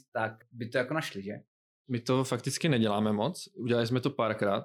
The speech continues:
Speaker 2: když jsme jako třeba věděli, že, eh, leden, únor jsou takové ty výprodejové měsíce, tak jako bude nějaká výprodejová kampaň. A loni nám strašně fungovalo dobře jedno video, tak jsme prostě ho vytáhli znovu a, a použili jsme ho znovu a fungovalo to znovu. A to jsme udělali třeba jako jednou,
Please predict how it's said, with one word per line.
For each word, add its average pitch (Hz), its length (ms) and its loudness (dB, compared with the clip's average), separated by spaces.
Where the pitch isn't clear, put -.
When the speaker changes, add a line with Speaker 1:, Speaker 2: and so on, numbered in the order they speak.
Speaker 2:
když 110 160 -2
jsme 110 140 4
jako 117 400 4
třeba 110 200 0
věděli, 110 320 4
že, 113 140 4
eh, 104 1160 0
leden, 113 280 2
únor 110 220 4
jsou 117 140 2
takové 113 240 2
ty 117 100 -2
výprodejové 110 480 4
měsíce, 110 440 2
tak 104 120 2
jako 104 160 -2
bude 110 140 2
nějaká 107 200 2
výprodejová 107 460 2
kampaň. 110 520 0
A 104 60 -2
loni 110 180 4
nám 110 120 2
strašně 113 300 0
fungovalo 110 360 4
dobře 110 220 2
jedno 113 200 4
video, 110 400 4
tak 101 180 -2
jsme 107 140 -2
prostě 101 240 -4
ho 110 80 2
vytáhli 110 340 2
znovu 110 360 4
a, 101 240 2
a 101 80 0
použili 110 280 4
jsme 113 100 6
ho 110 100 4
znovu 110 180 4
a 101 60 0
fungovalo 110 320 4
to 110 100 4
znovu. 104 400 2
A 101 80 2
to - 60 -6
jsme 107 140 4
udělali 107 220 4
třeba 107 220 2
jako 104 140 0
jednou, 107 500 2